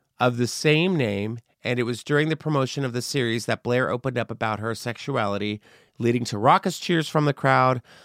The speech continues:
The caption of the post read, "For the majority of her life, sports legend, ninety-five-year-old player Mabel Blair felt like she had to hide her authentic self.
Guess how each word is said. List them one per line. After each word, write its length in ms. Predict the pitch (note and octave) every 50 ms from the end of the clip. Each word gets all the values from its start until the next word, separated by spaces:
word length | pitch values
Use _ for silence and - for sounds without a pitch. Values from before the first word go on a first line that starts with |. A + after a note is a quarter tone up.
| _ _
The 80 | - A2+
caption 380 | - D#3+ E3 F3 D#3 - E3+ D#3+
of 100 | D3+ C#3
the 80 | C#3+
post 320 | - C#3+ C#3 C3+ C3 - -
read, 240 | C#3 C3 B2+ B2
"For 80 | - B2
the 100 | A#2 A#2
majority 360 | A#2 A2 - D3 D#3+ D#3+ E3
of 80 | D3+ C3+
her 140 | C#3 C3+ B2+
life, 360 | B2+ B2+ B2+ B2+ B2 - - _ - - - - _ _
sports 480 | _ - - - - F3 F3+ E3 - -
legend, 300 | D3+ D3+ C#3 C3+ C#3 C3+
ninety-five-year-old 1040 | C#3 C#3 C#3+ D3+ C#3 - D3 C#3+ C3 C3 C3+ C#3 C#3 C3+ C3 C3 B2+ B2+ B2+ B2 -
player 340 | - C3+ C3 B2+ B2 A#2+ A#2
Mabel 380 | A#2 B2 C3 C3+ C3+ C3+ C3
Blair 320 | B2 A#2+ A#2+ A#2+ A#2+ A#2 A2+
felt 300 | - - B2+ B2+ A#2+ D#2+
like 120 | A2+ -
she 160 | - - B2
had 120 | B2+ B2 -
to 80 | A2+ G2+
hide 320 | - A#2+ C3 D3 D3+ C#3
her 120 | C3+ C3
authentic 520 | A#2 G#2 G2+ - C3 C3+ C3+ - C#3+ C#3 -
self. 420 | - - B2 A#2 G#2+ F#2 - -